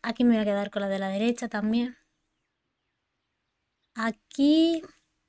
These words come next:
estoy pensando también, la de la derecha. Al final no me compré el castillo. Ah, claro, es verdad que la semana pasada no era, era la, la anterior. Es que, claro, no me parece bien que pusieran el castillo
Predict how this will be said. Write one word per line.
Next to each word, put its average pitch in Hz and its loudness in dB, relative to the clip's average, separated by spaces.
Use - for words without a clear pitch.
estoy - -8
pensando 254 -4
también, 220 -2
la 233 -4
de 214 2
la 214 0
derecha. 214 -4
Al 254 0
final 269 6
no 349 4
me 403 0
compré 277 4
el 269 0
castillo. 254 0
Ah, 254 0
claro, 226 -4
es 208 -10
verdad 214 -6
que 208 -8
la 214 -6
semana 214 -6
pasada 233 -2
no 214 -4
era, 214 -4
era 214 -4
la, 220 -8
la 226 -4
anterior. 208 -6
Es 285 0
que, 330 -4
claro, 294 2
no 269 4
me 311 6
parece 320 0
bien 294 2
que 269 -2
pusieran 240 0
el 240 -2
castillo 262 0